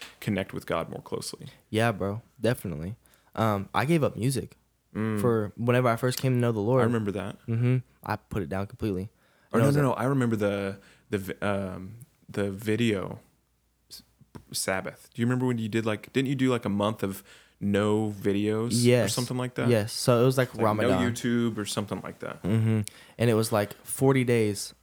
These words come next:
Speaker 2: of no, uh, visual entertainment.
Speaker 1: Right.
Speaker 2: And it was, like, 'cause that's what I did the most. I,
Speaker 1: Yeah.
Speaker 2: I mean, I,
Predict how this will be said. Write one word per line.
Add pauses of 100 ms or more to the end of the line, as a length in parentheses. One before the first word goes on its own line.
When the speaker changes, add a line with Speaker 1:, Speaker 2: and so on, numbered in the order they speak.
(100)
Speaker 2:
of (920)
no,
uh,
visual
entertainment.
Speaker 1:
Right. (320)
Speaker 2:
And
it
was,
like,
'cause
that's
what
I
did
the
most.
I,
Speaker 1:
Yeah.
Speaker 2:
I
mean,
I,